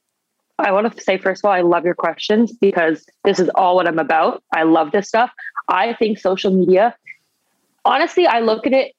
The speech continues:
in a very toxic way. I don't think I've ever had a good relationship with social media. Um, I was bullied online when I was younger, so I really hated social media for a long time.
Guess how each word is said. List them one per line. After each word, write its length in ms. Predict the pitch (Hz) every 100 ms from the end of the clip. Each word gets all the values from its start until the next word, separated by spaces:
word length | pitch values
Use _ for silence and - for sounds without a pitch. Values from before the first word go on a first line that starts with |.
| _ _ _ _ _
in 180 | - 277
a 60 | 247
very 320 | 202 208 214
toxic 420 | 208 202 - 208
way. 280 | 180 180 214
I 180 | - 190
don't 140 | 208
think 120 | 220
I've 240 | 196 - 175
ever 120 | 190
had 160 | 202 233
a 80 |
good 80 | 233
relationship 340 | 254 240 262 247
with 80 |
social 300 | 240 247 233
media. 420 | 240 233 247 262 -
Um, 460 | 185 165 156 160 _ _ _ -
I 360 | 185 190 190 180 160 147 -
was 600 | 196 185 165 - _ _ _ _
bullied 240 | 233 233 208
online 340 | 180 175 190
when 80 | 233
I 60 | 240
was 120 | 240
younger, 280 | 247 240 247
so 160 | -
I 120 | 185
really 600 | 175 165 185 220 269 - - -
hated 320 | 269 269 269
social 220 | 285 262 269
media 120 | 262
for 120 | 262
a 20 |
long 180 | 247 247
time. 160 | 254